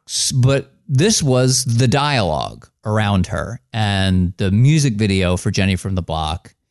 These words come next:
plays a big part in this. And I think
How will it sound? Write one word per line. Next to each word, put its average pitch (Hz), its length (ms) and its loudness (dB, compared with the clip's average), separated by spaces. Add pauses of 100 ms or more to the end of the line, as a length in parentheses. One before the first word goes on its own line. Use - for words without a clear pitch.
(460)
plays 123 320 2
a 120 60 4
big 92 360 -4
part 95 440 -4
in 92 200 -2
this. - 360 -6
And 104 140 -2
I 101 100 0
think 110 480 0